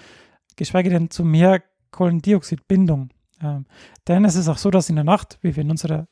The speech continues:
ähm, Photosynthese-Folge gesagt haben, dass in der Nacht, äh, die Pflanzen auch C O zwei freisetzen, weil sie da ja atmen. Und, ähm, ja,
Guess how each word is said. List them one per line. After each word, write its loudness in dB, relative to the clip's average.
ähm, -6
Photosynthese-Folge -2
gesagt -2
haben, -2
dass 0
in 2
der 4
Nacht, 0
äh, -4
die -4
Pflanzen 0
auch 0
C 0
O 4
zwei 0
freisetzen, 0
weil 2
sie 0
da -2
ja -4
atmen. -4
Und, 0
ähm, 0
ja, -2